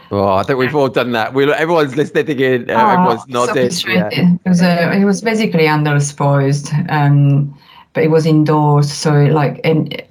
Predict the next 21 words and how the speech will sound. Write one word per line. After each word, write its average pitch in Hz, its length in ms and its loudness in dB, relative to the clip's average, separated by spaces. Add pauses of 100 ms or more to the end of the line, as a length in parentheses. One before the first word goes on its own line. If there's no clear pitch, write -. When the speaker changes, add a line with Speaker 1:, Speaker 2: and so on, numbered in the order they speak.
(120)
Speaker 2:
fixing 175 460 -2
that 147 180 0
created 147 300 -2
lots - 180 -4
of 160 80 0
noise, 170 440 4
fixing - 320 -4
the 147 60 4
noise 156 400 2
will 147 140 -2
create 147 320 -2
other 160 180 -2
issues. 151 560 0
And 147 120 2
then 147 100 4
it 147 120 2
was 147 180 -2
Speaker 1:
Yeah, 156 80 -6
yeah. 151 60 -4
Speaker 2:
so 180 180 0
frustrating. 143 840 -2